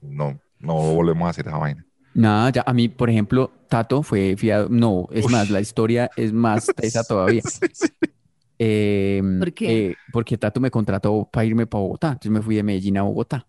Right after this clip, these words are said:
Speaker 2: ¿cierto?
Speaker 1: Sí,
Speaker 2: Entonces,
Speaker 1: sí,
Speaker 2: pues,
Speaker 1: sí.
Speaker 2: yo necesitaba vivir en alguna parte, pero,
Speaker 3: Ujú.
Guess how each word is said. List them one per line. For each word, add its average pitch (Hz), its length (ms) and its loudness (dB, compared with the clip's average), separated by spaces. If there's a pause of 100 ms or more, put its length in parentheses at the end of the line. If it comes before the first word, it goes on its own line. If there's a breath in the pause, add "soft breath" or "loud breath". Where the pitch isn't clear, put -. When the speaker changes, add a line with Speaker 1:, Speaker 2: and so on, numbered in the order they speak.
(100)
Speaker 2:
¿cierto? - 380 -4
Speaker 1:
Sí, 90 100 -4
Speaker 2:
Entonces, 98 600 -2
Speaker 1:
sí, - 40 -8
Speaker 2:
pues, 113 120 0
Speaker 1:
sí. 98 40 -2
Speaker 2:
yo 98 100 0
necesitaba 98 380 -2
vivir 95 220 0
en 101 100 2
alguna 95 260 0
parte, - 340 -6 (440 loud breath)
pero, 151 320 2
Speaker 3:
Ujú. 160 160 -8